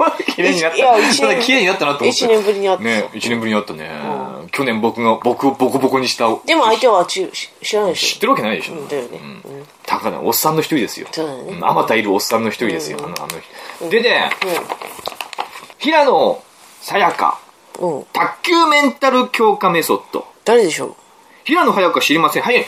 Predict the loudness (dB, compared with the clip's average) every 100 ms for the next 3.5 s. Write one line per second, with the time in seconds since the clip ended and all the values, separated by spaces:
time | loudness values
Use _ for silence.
0 | -6 0 4 4 4 2 2 2 2 2
1 | 2 0 0 0 -2 -2 -4 -10 -6 -2
2 | 2 4 4 4 4 2 2 0 0 4
3 | 4 4 4 4